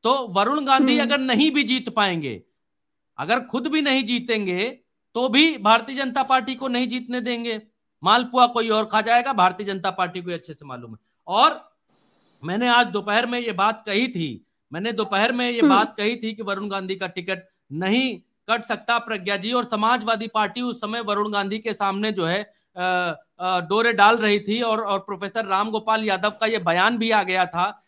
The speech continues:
Speaker 1: कि आप, आप जो है, अ, वरुण गांधी को हम टिकट देने के लिए तैयार हैं, वरुण गांधी पर हम विचार करेंगे। अखिलेश यादव तक का
Speaker 2: हम्म।
Speaker 1: ये बयान आ गया था कि वरुण गांधी पर विचार किया जाएगा, अ,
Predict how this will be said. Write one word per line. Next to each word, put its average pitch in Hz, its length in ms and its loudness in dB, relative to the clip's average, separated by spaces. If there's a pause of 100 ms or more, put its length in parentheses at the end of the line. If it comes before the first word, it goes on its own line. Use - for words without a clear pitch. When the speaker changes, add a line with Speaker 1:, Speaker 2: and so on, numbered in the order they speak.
(140)
Speaker 1:
कि 226 120 -4
आप, 202 680 0 (200)
आप 220 300 6
जो 202 180 0
है, 196 520 0
अ, 147 60 -16 (260)
वरुण 220 240 -2
गांधी 214 280 -2
को 233 120 -4
हम 208 240 -2
टिकट 240 300 -8
देने 214 220 -4
के 214 100 -10
लिए 220 120 -4
तैयार 208 460 0
हैं, 196 120 -2
वरुण 208 300 -4
गांधी 208 240 -4
पर 214 180 -6
हम 202 160 -2
विचार 190 320 -4
करेंगे। 202 500 -4 (240)
अखिलेश 208 520 0
यादव 214 260 0
तक 233 160 -10
का 269 160 0
Speaker 2:
हम्म। 233 100 2
Speaker 1:
ये 233 60 -2
बयान 208 360 0
आ 220 100 0
गया 202 240 0
था 180 340 -4 (180)
कि 208 60 -12
वरुण 208 300 0
गांधी 208 240 0
पर 214 200 -4
विचार 196 320 2
किया 202 280 -2
जाएगा, 190 600 0 (260)
अ, 170 300 -4